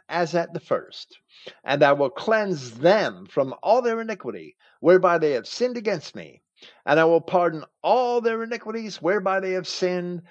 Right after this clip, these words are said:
and whereby they have transgressed against me." Nobody else has that promise.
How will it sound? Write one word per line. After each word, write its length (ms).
and 260
whereby 800
they 140
have 180
transgressed 880
against 640
me." 340
Nobody 360
else 460
has 260
that 340
promise. 880